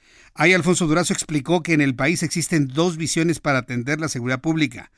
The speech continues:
Una de ellas es la de implementar el uso de la fuerza y la, y la que atienda las causas.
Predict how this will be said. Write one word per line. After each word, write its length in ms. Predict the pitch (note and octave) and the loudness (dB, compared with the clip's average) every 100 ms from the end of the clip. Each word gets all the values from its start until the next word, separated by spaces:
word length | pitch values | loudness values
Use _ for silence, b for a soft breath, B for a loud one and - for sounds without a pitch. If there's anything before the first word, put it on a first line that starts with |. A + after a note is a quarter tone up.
| b b b - | b b b 2
Una 260 | E3+ F#3+ | 4 6
de 100 | E3 | 6
ellas 220 | F3 E3+ | 4 4
es 80 | E3+ | 4
la 100 | F3 | 4
de 80 | D#3+ | 4
implementar 580 | C3 C#3+ C3 B2+ D#3 E3+ | 4 2 2 2 2 2
el 120 | C3+ | 2
uso 200 | D#3 F3 | 2 2
de 100 | D3+ | 4
la 140 | C#3 | 2
fuerza 560 | - F#3 F#3+ D#3+ D#3+ - _ _ _ _ _ _ | 2 4 4 4 -2 -6 _ _ _ _ _ _
y 140 | E3 D#3 | 0 2
la, 160 | C#3+ - - | 2 -2 -4
y 460 | D#3 D3 C#3 C#3 C#3 | 0 2 0 0 0
la 200 | C3+ - | 0 0
que 200 | D#3 - | -6 -4
atienda 720 | C#3 - D#3+ F#3+ F#3 F#3 F#3 | -8 -4 0 2 2 0 -2
las 400 | E3 D3 C#3+ - | 0 2 2 -2
causas. 720 | - G3+ G#3+ - - - - | 0 0 2 -4 -4 -2 -4